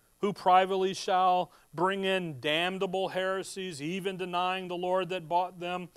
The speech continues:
and bring unto themselves swift dis-," How do they bring in damnable heresies? They're scriptural, but they're not what? Dispensational, even here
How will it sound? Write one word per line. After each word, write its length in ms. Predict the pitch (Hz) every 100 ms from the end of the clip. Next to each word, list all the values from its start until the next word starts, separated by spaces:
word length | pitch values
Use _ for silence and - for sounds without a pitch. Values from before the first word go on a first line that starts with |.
| - -
and 180 | 165 156
bring 260 | 131 170 185
unto 180 | 185 175
themselves 560 | 180 170 - 175 165
swift 560 | - - 156 180 - -
dis-," 160 | 151 - - -
How 220 | - 226
do 100 | 262
they 140 | 247 220
bring 280 | 190 214
in 200 | 214 196
damnable 540 | 175 185 190 180 170 170
heresies? 840 | 185 180 170 - 175 160 165 - _ _ _ _ _ _ _ _ _ _
They're 140 | - 185
scriptural, 720 | - 190 202 - 185 160 139 _ _ _ -
but 200 | 160 151
they're 120 | 160
not 300 | 156 156 170
what? 420 | 165 147 135 - _ _ _ _ _
Dispensational, 960 | 147 - 151 120 160 160 - 151 135 139
even 260 | 165 151
here 400 | 120 147 175 135